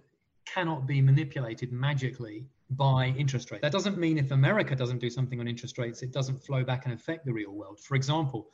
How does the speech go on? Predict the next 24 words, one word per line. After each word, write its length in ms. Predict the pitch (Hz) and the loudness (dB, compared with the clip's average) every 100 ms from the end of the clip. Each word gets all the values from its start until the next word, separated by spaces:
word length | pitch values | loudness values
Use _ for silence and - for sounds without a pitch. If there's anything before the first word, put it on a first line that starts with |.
| _ | _
with 140 | 147 139 | -2 2
America 520 | 139 160 143 131 120 | 2 2 -2 -4 -4
continuing 440 | 135 127 156 143 123 | -4 -6 -4 -2 -2
to 100 | 123 | -2
hike 240 | 131 127 | -4 -4
rates 200 | 123 120 - | -6 -8 -8
so 80 | 113 | -8
aggressively 560 | 143 117 147 117 101 | -6 -6 -8 -10 -10
and 100 | 127 | 0
everyone 320 | 135 139 131 127 | 2 2 0 -2
else 160 | 120 | -6
being 200 | - 113 - | -10 -12 -10
forced 220 | 120 - | -12 -10
to 60 | |
follow, 320 | 135 170 156 - | -6 -2 -2 2
you 220 | 160 151 | 4 4
are 100 | 143 | 2
now 160 | 139 135 | 2 2
seeing 260 | 135 127 | 0 -4
commodity 440 | 131 131 135 135 - | 0 0 2 0 -4
prices 360 | 107 107 113 - | -8 -12 -16 -12
come 180 | 113 110 | -12 -12
down 200 | 110 123 | -12 -10
sharply, 400 | 165 147 135 | -6 -6 -6